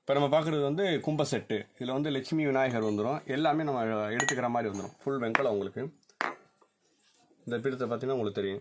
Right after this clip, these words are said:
இதுல விநாய-, லட்சுமி இருப்பாங்க, சைடுல விநாயகர் இருப்பாரு. இது வந்து மாயிலை வச்சு தேங்காய் வச்சுக்கலாம் நீங்க. இதுனா உங்களுக்கு மூவாயிரம் ரூபா வரும். Weight full weight உங்களுக்கு. லைட் weight கிடையாது, வெயிட்டா இருக்கும், கனமா இருக்கும். இப்ப நம்ம பார்க்குறது வந்து கும்ப செட்டு தான்.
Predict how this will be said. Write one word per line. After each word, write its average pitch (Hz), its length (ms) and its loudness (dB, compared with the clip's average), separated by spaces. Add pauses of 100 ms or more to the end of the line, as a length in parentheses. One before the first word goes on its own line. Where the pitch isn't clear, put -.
இதுல 110 220 -4
விநாய-, 113 320 0
லட்சுமி 117 300 -2
இருப்பாங்க, 104 360 -2 (480)
சைடுல 123 360 0
விநாயகர் 110 340 2
இருப்பாரு. 98 300 -2 (960)
இது 123 180 -2
வந்து 131 240 4
மாயிலை 117 300 2 (1300)
வச்சு 147 300 -2 (100)
தேங்காய் 113 240 2
வச்சுக்கலாம் 95 420 -6
நீங்க. - 140 -6 (880)
இதுனா 135 200 2
உங்களுக்கு 120 240 2
மூவாயிரம் 135 280 4
ரூபா 120 120 2
வரும். 151 180 -2 (340)
Weight 175 220 2
full 151 220 -2
weight 120 220 0
உங்களுக்கு. 92 240 -6 (120)
லைட் 151 180 2
weight 113 160 0
கிடையாது, 104 300 2 (240)
வெயிட்டா 135 260 4
இருக்கும், 101 240 0
கனமா 120 260 4
இருக்கும். - 240 -8 (1300)
இப்ப 147 140 0
நம்ம 147 180 4
பார்க்குறது 147 300 2
வந்து 160 220 2
கும்ப 147 200 0
செட்டு 107 260 0
தான். 98 100 -2